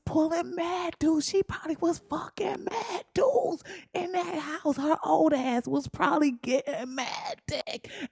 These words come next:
and I'm here for it. So who, who, what woman right now is gonna play the nasty ass auntie, right? Like, the, and gonna bring that whole ass perf-, like, persona, right? Who's gonna do that? What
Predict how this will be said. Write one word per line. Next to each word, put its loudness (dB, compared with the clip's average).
and 0
I'm 2
here 6
for 6
it. 2
So 8
who, 6
who, 8
what 6
woman 2
right 4
now -2
is -6
gonna -2
play 0
the 0
nasty -2
ass -2
auntie, -6
right? 4
Like, 2
the, 4
and 8
gonna 2
bring -2
that 0
whole -2
ass -4
perf-, -4
like, 0
persona, -2
right? 0
Who's 4
gonna 4
do -2
that? -10
What 6